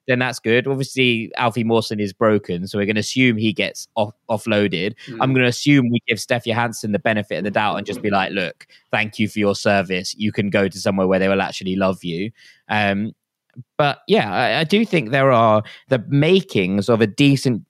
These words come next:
Speaker 1: squad here. The, the additions need to be smart. And if you ad-, you, if you make these additions with, uh, to a team who, you know, can,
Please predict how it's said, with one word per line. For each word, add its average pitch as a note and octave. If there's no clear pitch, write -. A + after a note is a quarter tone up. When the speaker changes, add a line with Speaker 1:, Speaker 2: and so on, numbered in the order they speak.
Speaker 1:
squad D#3
here. A2
The, D#3
the D#3
additions D#3
need C#3+
to C#3
be C3
smart. A#2
And F#3
if A3
you A3
ad-, F3
you, E3+
if E3+
you G#3+
make A3
these G3
additions A#2+
with, A2+
uh, B2
to D3
a C3
team A2
who, G#2+
you B2+
know, G#2
can, C3